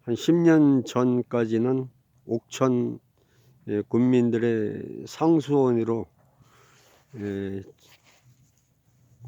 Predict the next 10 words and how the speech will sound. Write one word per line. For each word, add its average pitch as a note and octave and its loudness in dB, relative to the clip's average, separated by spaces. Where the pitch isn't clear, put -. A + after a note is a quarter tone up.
그 B2 -2
물을, A#2+ 2
예, G2+ -4
품어 D3+ 0
올렸던 A2+ 0
치수장이었습니다. G#2 -4
지금은, A2+ -6
예, F#2 -8
향수 E3 2
호숫길이라는 C3 0